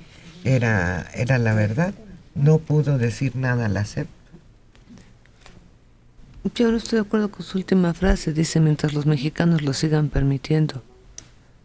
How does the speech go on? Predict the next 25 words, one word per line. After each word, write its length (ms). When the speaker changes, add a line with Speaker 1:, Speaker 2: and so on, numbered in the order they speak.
Speaker 2:
No 100
es 80
que 120
los 160
mexicanos 600
lo 60
permitamos, 720
es 80
que 80
no 120
tenemos 420
los 140
recursos 500
como 340
un 120
Claudio 520
X, 600
que 80
es 140
un 120
hombre 180
importante, 600
es 100
un 120
empresario 580